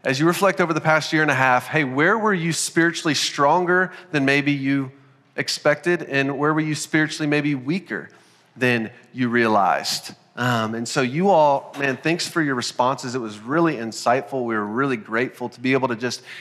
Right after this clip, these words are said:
hear from you all. It was an anonymous survey, so you all kinda gave us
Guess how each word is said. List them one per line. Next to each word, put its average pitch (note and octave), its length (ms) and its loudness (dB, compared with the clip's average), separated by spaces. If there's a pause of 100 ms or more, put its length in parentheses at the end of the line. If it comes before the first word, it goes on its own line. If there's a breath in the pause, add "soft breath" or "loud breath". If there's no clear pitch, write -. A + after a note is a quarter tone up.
hear F3 280 4
from D#3+ 200 0
you D3+ 160 4
all. C#3+ 120 6
It C#3 40 0
was C3+ 120 -4
an B2 80 -2
anonymous D3 420 2
survey, C3 400 0
so B2+ 140 -6
you D3+ 240 0
all D3+ 260 4 (220 loud breath)
kinda D3+ 160 2
gave D3 320 2
us - 240 0